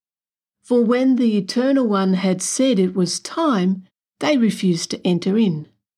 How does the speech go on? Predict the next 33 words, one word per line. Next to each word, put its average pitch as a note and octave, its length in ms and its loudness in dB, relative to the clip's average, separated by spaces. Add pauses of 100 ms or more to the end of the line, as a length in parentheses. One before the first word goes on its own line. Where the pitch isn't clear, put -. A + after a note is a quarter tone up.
(1000)
Even D4+ 420 2
though A#3+ 280 2
both G3 380 -2
Joshua B3 640 -2
and G#3+ 240 -2
Caleb A3 500 -2
were F#3 160 2
ready B3 380 2
to C#4+ 160 -4
enter A#3 340 0
in G3 400 -2
all C4 380 0
that B3+ 220 -4
the G3+ 160 0
Eternal A3 420 -2
One G#3+ 220 0
had F#3 200 -2
given B3 320 0
them, E3+ 320 -4 (760)
their A3+ 320 0
people C#4+ 400 0
refused A#3 560 0
to A3 100 -2
listen F#3+ 640 0 (500)
and G3+ 200 2
would F#3 160 0
not F3+ 320 0
enter F#3 320 0
in. F#3+ 400 0 (1300)
So - 220 -8
as A#3 220 2
a C4 60 2
people, F#3+ 600 -2